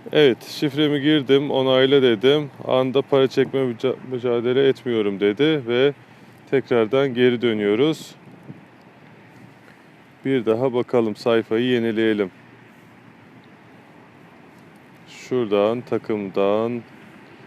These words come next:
takımdan çıkalım. Evet, acaba paramız yattı mı? Nasıl görüntüleyeceğiz? Burada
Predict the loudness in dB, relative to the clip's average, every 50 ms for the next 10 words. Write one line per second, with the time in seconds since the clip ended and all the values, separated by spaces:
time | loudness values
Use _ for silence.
0 | -20 -20 -20 -10 -8 -8 -6 -6 -6 -4 -4 -4 -4 -4 -6 -10 -8 -2 -2 0
1 | 2 2 0 -2 -4 -10 -16 -20 -20 -20 -20 -20 -20 -20 -20 -20 -20 -20 -20 -20
2 | -20 -20 -20 -20 -20 -20 -20 -20 -20 -20 -20 -20 -20 -20 -20 -20 -20 -20 -20 -20
3 | -10 -4 -2 0 2 2 0 -2 -6 -12 -14 -14 -14 -16 -12 -10 -4 -2 -2 0
4 | 2 2 4 4 4 4 4 4 2 4 4 4 2 0 0 2 4 4 4 2
5 | 0 -2 -2 0 0 0 0 0 -2 -2 -4 0 2 2 2 2 0 -2 -4 -4
6 | -2 0 0 0 0 0 0 0 0 -2 -2 -2 2 2 4 4 4 2